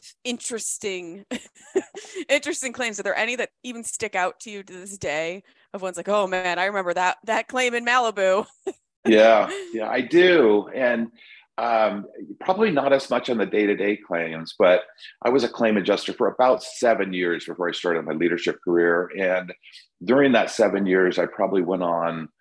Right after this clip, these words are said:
Speaker 2: about a dozen catastrophes. And a catastrophe was defined by more than a thousand claims in a short period of time. It's like a,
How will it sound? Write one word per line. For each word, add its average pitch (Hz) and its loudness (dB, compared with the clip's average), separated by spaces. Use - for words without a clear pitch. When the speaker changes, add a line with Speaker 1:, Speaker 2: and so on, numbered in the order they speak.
Speaker 2:
about 90 2
a 82 0
dozen 92 0
catastrophes. 85 -4
And 87 0
a 85 -2
catastrophe 107 2
was 110 4
defined 92 2
by 82 -4
more 85 -2
than 82 -4
a 78 -4
thousand 92 -4
claims 82 -6
in 78 -8
a 78 -6
short - -6
period 80 -6
of - -16
time. 78 -4
It's 87 -8
like 98 2
a, 87 0